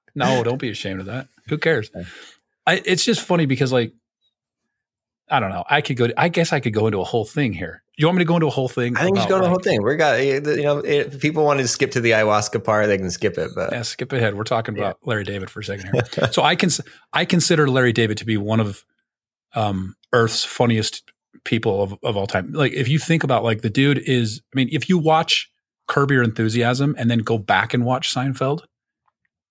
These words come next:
Speaker 1: you realize, oh shit, all of Seinfeld is just Larry David.
Speaker 2: Yeah,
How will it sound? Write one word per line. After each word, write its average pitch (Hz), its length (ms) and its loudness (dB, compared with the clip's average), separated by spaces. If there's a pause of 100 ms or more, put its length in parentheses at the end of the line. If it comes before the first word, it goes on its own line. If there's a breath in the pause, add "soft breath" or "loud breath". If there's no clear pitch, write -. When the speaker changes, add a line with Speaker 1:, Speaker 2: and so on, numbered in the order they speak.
(240)
Speaker 1:
you 139 120 2
realize, 135 240 4 (120)
oh 117 540 0
shit, - 480 -4 (2250)
all 131 200 4
of 113 80 0
Seinfeld 101 500 -2
is 95 120 -6
just - 200 -8
Larry 92 200 -2
David. 87 300 -8 (420)
Speaker 2:
Yeah, 73 260 -6